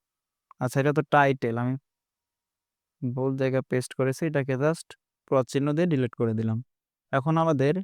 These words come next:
কিওয়ার্ড নিতে হবে। তো কিওয়ার্ডগুলো আমি just এভাবে কন্ট্রোল সি দিয়ে কপি করে নিলাম, কন্ট্রোল ভি দিয়ে পেস্ট করে এন্টার করব।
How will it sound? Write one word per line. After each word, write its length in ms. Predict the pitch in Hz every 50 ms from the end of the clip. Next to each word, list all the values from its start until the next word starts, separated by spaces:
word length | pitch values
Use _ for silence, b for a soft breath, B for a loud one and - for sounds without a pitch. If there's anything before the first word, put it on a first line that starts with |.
| - _ _ _ -
কিওয়ার্ড 320 | 151 143 143 143 143 135 143
নিতে 220 | 143 139 131 143
হবে। 240 | 139 147 143 170 196 214
তো 100 | 208 170 156
কিওয়ার্ডগুলো 500 | - - 156 151 151 143 143 151 160 170 170
আমি 140 | 160 160 151
just 280 | 147 160 185 - - - 151
এভাবে 340 | 139 135 143 135 139 151 180 233 - _ _ _ _ _ _ _ _ _ _ _ _ _ _ _ _ _ _ _ _ _
কন্ট্রোল 320 | - 139 143 139 - 151 147
সি 180 | - - 151 151 151
দিয়ে 140 | 156 160 147
কপি 220 | 156 147 - 156 151
করে 200 | - 165 160 160
নিলাম, 320 | 156 160 160 165 185 226 247 226 - _ _ _ _ _ _ _ _ _ _ _ _ _ _ _
কন্ট্রোল 300 | - 147 143 143 151 147 127
ভি 140 | 131 139 139
দিয়ে 160 | 135 151 156 - -
পেস্ট 200 | 147 147 - -
করে 200 | - 170 175 208 - - _ _ _
এন্টার 340 | 160 151 143 135 139 127 117
করব। 240 | 110 117 113 107 110